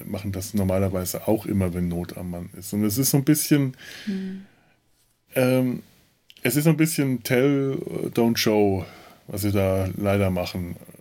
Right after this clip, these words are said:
Speaker 1: Aber wahrscheinlich war halt das Budget nicht und die, äh,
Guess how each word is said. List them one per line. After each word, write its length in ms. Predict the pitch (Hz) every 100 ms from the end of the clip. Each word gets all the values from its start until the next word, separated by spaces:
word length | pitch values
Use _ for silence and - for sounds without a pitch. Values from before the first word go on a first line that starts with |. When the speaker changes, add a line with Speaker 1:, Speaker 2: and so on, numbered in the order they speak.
| - -
Speaker 1:
Aber 160 | 107 110
wahrscheinlich 360 | 117 120 117 104
war 80 |
halt 160 | 107 110
das 100 | 107
Budget 420 | - 98 - 107
nicht 280 | 120 127 -
und 240 | 117 110 98
die, 300 | 107 104 101 - - - - - _ _ _ -
äh, 360 | 107 107 107